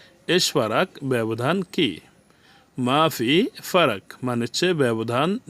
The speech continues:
নাই। মাফি ফারাক মানে কি? ব্যবধান নাই। হাদা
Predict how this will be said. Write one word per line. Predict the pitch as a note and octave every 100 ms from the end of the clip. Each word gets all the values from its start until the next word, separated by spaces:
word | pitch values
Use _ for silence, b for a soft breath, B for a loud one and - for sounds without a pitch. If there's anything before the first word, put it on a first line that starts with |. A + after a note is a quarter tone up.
| C#3+
নাই। | E3 G2+ E2+ - A2+
মাফি | A2 A2+ C3+ G3 E4 - b b b b b -
ফারাক | - D#3+ A#2+ A#2+
মানে | A#2 C3+ E3
কি? | A#3 D#4+ _ _ _
ব্যবধান | B2+ B2 A#2+ A#2+ E3 G3 F#3
নাই। | A2+ - _ _ _ B B B B -
হাদা | C#3 F3 C#3 A#2